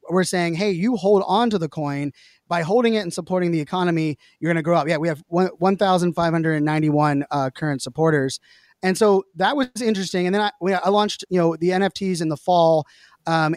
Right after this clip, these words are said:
and that opened up another door, right? Like, a, a element of, like, utilities and transactions. And so I love, like, for me, what I use the coin for is I give away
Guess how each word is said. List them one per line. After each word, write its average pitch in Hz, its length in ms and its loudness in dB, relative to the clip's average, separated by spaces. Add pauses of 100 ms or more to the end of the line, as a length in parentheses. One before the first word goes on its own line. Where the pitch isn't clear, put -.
and 170 480 0 (320)
that 185 260 0
opened 220 300 2
up 196 60 -4
another 185 340 0
door, 143 280 -4
right? 160 180 0
Like, 156 120 -4
a, 151 320 0
a 156 240 0
element 160 300 4
of, 147 60 0
like, 147 180 -4 (240)
utilities 175 640 2
and 151 120 -4
transactions. 156 760 -2
And 175 120 -6
so 175 240 2 (320)
I 196 200 0
love, 254 280 0
like, 196 240 -2 (120)
for 196 180 -2
me, 202 300 0
what 190 240 0
I 175 140 0
use 190 240 -2
the 170 100 0
coin 151 280 -6
for 139 220 -8
is 143 80 -12
I 156 140 -6
give 202 160 -4
away 160 360 -4